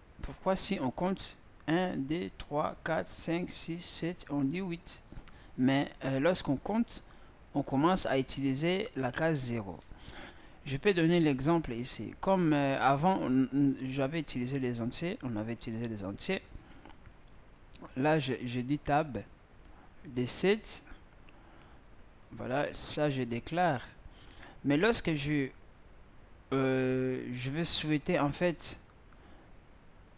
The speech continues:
d'affecter ce tableau, même de voir les contenus qui se trouvent dans ce tableau, contenu numéro un et de, de, de la première case. Donc je suis obligé d'écrire comme ça.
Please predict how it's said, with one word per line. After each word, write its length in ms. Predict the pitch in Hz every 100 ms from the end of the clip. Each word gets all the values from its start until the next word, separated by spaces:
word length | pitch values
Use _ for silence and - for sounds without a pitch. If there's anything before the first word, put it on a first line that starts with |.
| -
d'affecter 800 | 135 135 135 135 135 - 139 -
ce 140 | 165 147
tableau, 480 | - 120 117 139 151
même 380 | 147 160 156
de 280 | 131 131 127
voir 360 | 123 127 151 139
les 100 | 123
contenus 440 | - 127 131 147
qui 80 | 151
se 120 | -
trouvent 200 | 131 147
dans 100 | 135
ce 140 | 123 143
tableau, 360 | 117 110 143 160 -
contenu 360 | - 131 135 156
numéro 400 | 147 123 110 104 -
un 140 | 165 - - - -
et 200 | 139 135
de, 200 | 139 131
de, 600 | 135 135 135 127 127 127
de 100 | 127
la 140 | 127
première 380 | 117 - 156 151
case. 360 | 160 175 151 107 - - - - -
Donc 160 | 143
je 140 | 143 143
suis 340 | - - 196
obligé 480 | - 143 139 135 156
d'écrire 380 | 151 139 - 151
comme 240 | - 123
ça. 240 | 123 110